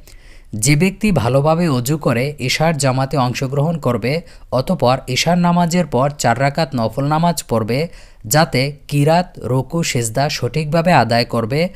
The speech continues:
তার জন্য শবে কদরের মতো সওয়াব লেখা হবে।" নাসাই শরীফ, হাদিস নম্বর চার হাজার নয়শো পঞ্চান্ন। হযরত ইবনে আব্বাস রাদিয়াল্লাহু তাআলা আনহু একবার রাসূলুল্লাহ সাল্লাল্লাহু আলাইহি ওয়াসাল্লামের রাতের আমল প্রত্যক্ষ করার উদ্দেশ্যে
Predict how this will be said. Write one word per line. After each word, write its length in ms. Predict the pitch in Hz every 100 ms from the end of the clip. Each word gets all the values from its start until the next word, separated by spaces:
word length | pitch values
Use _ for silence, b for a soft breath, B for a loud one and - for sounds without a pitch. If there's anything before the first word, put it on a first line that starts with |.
| B B
তার 220 | - 139 135
জন্য 360 | 180 170 131
শবে 340 | 135 127 123 147
কদরের 400 | 160 151 170 175
মতো 320 | 147 117 160
সওয়াব 360 | 180 147 143 135
লেখা 340 | 135 131 127
হবে।" 560 | 113 110 113 95 73 - - - - B B B
নাসাই 400 | 123 135 - 180
শরীফ, 360 | 196 135 147 170
হাদিস 360 | - 120 135 175
নম্বর 320 | 170 127 139
চার 240 | - 127
হাজার 320 | 123 147 170
নয়শো 380 | 156 120 120 180 185
পঞ্চান্ন। 720 | 139 139 135 127 113 101 80 - - - - - - - - b b b b
হযরত 340 | - 135 190 202
ইবনে 220 | 175 190
আব্বাস 420 | 143 131 185 -
রাদিয়াল্লাহু 520 | 165 156 143 160 175
তাআলা 400 | 170 143 127 135
আনহু 240 | 123 127 165
একবার 480 | 123 156 127 117 131 - B B
রাসূলুল্লাহ 500 | 123 180 180 190 196
সাল্লাল্লাহু 600 | - 143 139 139 151 160
আলাইহি 240 | 131 135
ওয়াসাল্লামের 640 | 131 - 165 180 151 127
রাতের 360 | 117 120 160 165
আমল 300 | 143 165 165
প্রত্যক্ষ 580 | - 123 - 156 156 180
করার 340 | 175 160 160
উদ্দেশ্যে 600 | 127 120 165 - 110 135